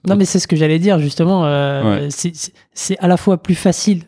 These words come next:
Speaker 1: de, de, de proposer, euh, une offre comme ça aux, aux consommateurs, mais en même temps, comme t'étais second mover, comment, euh
Speaker 2: Ouais, ouais, ouais, ouais. Mais tu vois, sur le, aut-,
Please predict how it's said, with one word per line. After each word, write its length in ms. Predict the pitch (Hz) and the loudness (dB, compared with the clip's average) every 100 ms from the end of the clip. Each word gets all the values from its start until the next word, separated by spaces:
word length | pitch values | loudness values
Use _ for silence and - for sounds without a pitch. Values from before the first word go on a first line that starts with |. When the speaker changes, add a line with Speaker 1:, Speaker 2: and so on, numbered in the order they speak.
| - | -6
Speaker 1:
de, 280 | 151 147 147 | -2 0 -2
de, 500 | 143 139 139 139 139 | -2 -2 -2 -4 -6
de 120 | 143 | -6
proposer, 640 | - 170 - 165 165 175 | -2 -2 2 2 4 4
euh, 260 | 156 143 147 165 | 2 0 -2 -2
une 160 | 160 | -2
offre 160 | 165 - | -2 -2
comme 180 | 156 151 | -4 0
ça 160 | 170 | 0
aux, 140 | 151 - | 0 0
aux 80 | 156 | 0
consommateurs, 600 | 170 - 147 147 226 196 | 0 0 0 0 -2 0
mais 100 | 160 | 0
en 60 | |
même 160 | 151 156 | 2 0
temps, 140 | 156 156 | 0 -2
comme 160 | 151 | -4
t'étais 240 | - 151 160 | -8 -4 -4
second 260 | 165 151 | 0 0
mover, 280 | 151 151 165 160 | 0 0 0 0
comment, 380 | 156 151 147 | -2 -2 -2
euh 40 | 135 135 _ _ _ - - - _ _ | -4 -8 _ _ _ -20 -20 -20 _ _
Speaker 2:
Ouais, 120 | 127 143 | 2 4
ouais, 80 | 160 | 4
ouais, 100 | 147 | 2
ouais. 140 | 165 | 2
Mais 140 | 131 | 2
tu 120 | 113 127 | 0 0
vois, 80 | 131 | 0
sur 140 | 131 | 0
le, 100 | |
aut-, 40 | 123 | -2